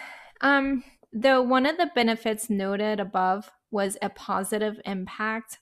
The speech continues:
on heart health and improved blood pressure, there is also evidence that the keto diet can also have negative impacts on heart health. The American Heart Association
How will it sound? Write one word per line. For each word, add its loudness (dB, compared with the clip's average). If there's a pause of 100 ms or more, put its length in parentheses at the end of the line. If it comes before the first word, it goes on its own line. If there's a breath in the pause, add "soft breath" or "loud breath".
(160)
on -4
heart -4
health -4
and -4
improved -8
blood -4
pressure, -4 (680 loud breath)
there -4
is -4
also -2
evidence -4
that -6
the -8 (100)
keto -4
diet -2 (480 soft breath)
can -2
also -2
have -2
negative -2
impacts -6
on -6
heart -6
health. -10 (880)
The 2
American 0
Heart 0 (140)
Association -4